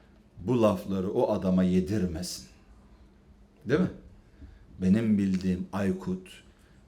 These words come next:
namusuna, haysiyetine ilişen bir adama ona uygun bir ceza verir kardeşim dersiniz değil mi? Neyse verir,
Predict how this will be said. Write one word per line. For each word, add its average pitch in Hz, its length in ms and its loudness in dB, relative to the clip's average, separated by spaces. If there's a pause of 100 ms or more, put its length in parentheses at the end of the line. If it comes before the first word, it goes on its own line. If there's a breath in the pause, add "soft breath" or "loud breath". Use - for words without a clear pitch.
namusuna, 113 800 2
haysiyetine 113 680 0
ilişen 107 560 -2
bir 110 160 0
adama 113 640 2 (500 soft breath)
ona 113 340 0
uygun 120 540 2
bir 98 180 0
ceza 104 500 0
verir 107 320 0
kardeşim 87 500 -8 (100)
dersiniz 82 540 -10
değil 170 100 -6
mi? - 120 -6 (600 soft breath)
Neyse 185 640 6
verir, 151 560 4